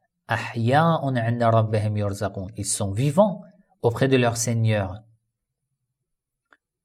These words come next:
Le verset du Coran, la sourate Al Imran, la sourate numéro trois, le verset cent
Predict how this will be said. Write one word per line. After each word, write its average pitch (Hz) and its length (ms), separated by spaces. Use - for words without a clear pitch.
Le 101 120
verset 117 360
du 110 160
Coran, 131 300
la 107 160
sourate 113 440
Al 120 360
Imran, 113 800
la 110 100
sourate 110 460
numéro 110 340
trois, 117 500
le 117 140
verset 113 400
cent 143 540